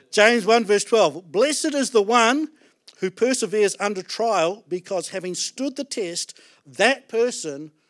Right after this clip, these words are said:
will receive the crown of life that the Lord has promised to those who love him." You know, that ability to go through. So, and, you know, when James was writing this, when Paul was writing these scriptures, you gotta understand the church at that time was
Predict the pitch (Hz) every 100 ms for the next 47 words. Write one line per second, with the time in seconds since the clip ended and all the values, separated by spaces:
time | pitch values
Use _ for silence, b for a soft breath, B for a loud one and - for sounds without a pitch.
0 | _ _ 131 127 - 151 131 139 - 156
1 | 202 180 135 120 - _ _ b b -
2 | 139 139 151 151 135 139 135 123 131 120
3 | 127 - 120 123 101 _ _ _ _ _
4 | _ _ _ _ _ _ 143 147 - _
5 | 156 196 269 233 240 254 208 151 170 190
6 | 160 156 B B - 208 233 202 220 226
7 | 226 170 - 196 233 180 190 196 202 175
8 | - 180 - 226 277 240 170 196 220 233
9 | 208 190 - 220 160 139 B B 196 277
10 | 262 262 208 - 220 196 - B - 175
11 | - - 285 285 - 202 196 196 226 202
12 | 190 185 -